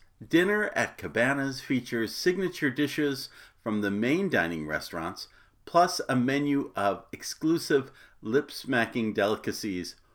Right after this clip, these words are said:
over a tantalizing four-course meal. For an additional fee, cocktails and specialty drinks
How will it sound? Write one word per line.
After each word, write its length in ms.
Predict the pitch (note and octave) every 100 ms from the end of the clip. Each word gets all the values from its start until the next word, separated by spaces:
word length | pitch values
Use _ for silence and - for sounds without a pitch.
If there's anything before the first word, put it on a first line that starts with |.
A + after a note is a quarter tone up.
| _ -
over 280 | A2+ A#2
a 60 | G#2+
tantalizing 1000 | - - D3 D3 C3+ G#2 F2 E2+ F2+ E2 - _
four-course 1000 | _ - A#2+ G#2+ G#2 - G2+ F#2 F2+ - -
meal. 360 | E2+ C#2+ B1+ - - - - -
For 100 | -
an 60 | G2
additional 420 | F2 G#2 - G2+
fee, 180 | - F#3+
cocktails 640 | - F3 - E3 D3 C3 -
and 100 | G#2
specialty 520 | - G#3 G3+ F3+ D3+
drinks 400 | C3 C#3 C3+ C3